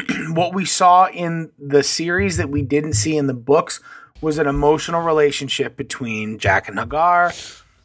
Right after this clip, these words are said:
and Arya Stark. He had no reason to spare her before.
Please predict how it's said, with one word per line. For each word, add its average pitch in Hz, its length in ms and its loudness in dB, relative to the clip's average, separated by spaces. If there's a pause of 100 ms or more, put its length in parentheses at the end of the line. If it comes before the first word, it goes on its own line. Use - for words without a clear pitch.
(140)
and 175 100 -2
Arya 175 300 2
Stark. 170 560 -4 (280)
He 208 340 -2
had 190 260 -2
no 180 240 -2
reason 180 340 -4
to 170 80 -8
spare 165 360 0
her 170 100 0
before. 151 720 0